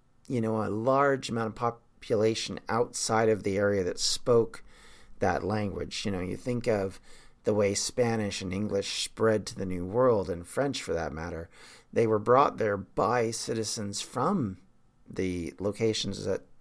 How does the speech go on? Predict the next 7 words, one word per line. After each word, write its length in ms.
that 220
colonized 680
those 180
areas, 460
and 120
they 140
then 440